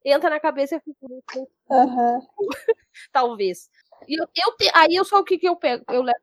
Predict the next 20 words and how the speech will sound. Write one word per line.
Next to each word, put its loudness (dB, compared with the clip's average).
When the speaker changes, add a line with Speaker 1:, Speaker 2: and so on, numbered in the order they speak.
Speaker 1:
pra -8
mim -8
nisso? -14
Eu 4
tento -4
não -4
usar. -2
As -18
pessoas -8
usarem, 0
eu 2
não -4
me -6
ofendo. -2
Mas 0
tem 4
algumas -2
coisas -6
que -14
são, -2